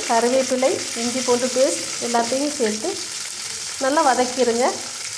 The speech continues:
வதக்கின பிறகு ரெண்டு ஸ்பூன் மிளகாய் பொடி காரத்துக்கு தகுந்த மாதிரி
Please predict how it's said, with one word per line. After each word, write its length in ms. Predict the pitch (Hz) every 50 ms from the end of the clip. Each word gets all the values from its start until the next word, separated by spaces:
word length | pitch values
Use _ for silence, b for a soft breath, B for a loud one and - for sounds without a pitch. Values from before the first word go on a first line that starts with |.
| - - - -
வதக்கின 380 | 269 277 349 403 - 440 427 427 -
பிறகு 280 | 302 277 277 277 285 320 370 - - - - - - - - - - - - - 262
ரெண்டு 220 | 262 269 269 330 320
ஸ்பூன் 260 | 320 330 - 392 370 320
மிளகாய் 360 | 285 277 277 277 311 320 330 - -
பொடி 180 | 277 254 294 359 - - - - - - - - -
காரத்துக்கு 540 | 254 254 262 285 294 294 311 294 - - 269
தகுந்த 260 | 254 247 254 254 262 262
மாதிரி 180 | 254 254 294